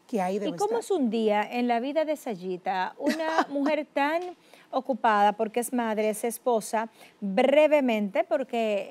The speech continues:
Speaker 2: eh, tenemos que hacer una pausa. ¿Cómo es
Speaker 1: Claro.
Speaker 2: un día, eh, tal cual, eh, te levantas, a qué hora, horas, cómo decides dónde vas, qué hago? ¿Cómo es un día?
Speaker 1: Ay, me levanto a las cinco de la mañana a orar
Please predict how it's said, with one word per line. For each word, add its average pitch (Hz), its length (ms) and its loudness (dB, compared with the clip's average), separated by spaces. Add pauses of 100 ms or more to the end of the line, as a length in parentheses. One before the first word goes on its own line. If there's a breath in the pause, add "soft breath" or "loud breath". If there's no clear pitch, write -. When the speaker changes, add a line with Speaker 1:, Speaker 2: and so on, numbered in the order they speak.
Speaker 2:
eh, 208 60 -12 (100)
tenemos 240 360 -2
que 262 100 -6
hacer 240 220 -4
una 233 180 -2
pausa. 208 340 -4
¿Cómo - 160 -2
es - 80 0
Speaker 1:
Claro. 294 160 -4
Speaker 2:
un 220 80 0
día, 196 380 0 (320 loud breath)
eh, 220 560 -2 (340)
tal 233 220 0
cual, 190 800 2
eh, 185 500 -2
te 226 100 0
levantas, 226 720 2
a 208 60 -2
qué 220 160 -2
hora, 220 480 2
horas, 214 720 2
cómo 233 280 2
decides 220 580 -2
dónde 214 280 -2
vas, 214 300 -2
qué 233 140 0
hago? 220 220 -2
¿Cómo 427 160 -8
es 427 100 -18
un 370 100 -4
día? 190 320 -6 (120)
Speaker 1:
Ay, 240 160 4
me 262 100 4
levanto 220 280 4
a 240 40 4
las 226 120 2
cinco 233 160 0
de 214 40 4
la 196 80 2
mañana 247 480 0
a 220 60 2
orar 277 420 2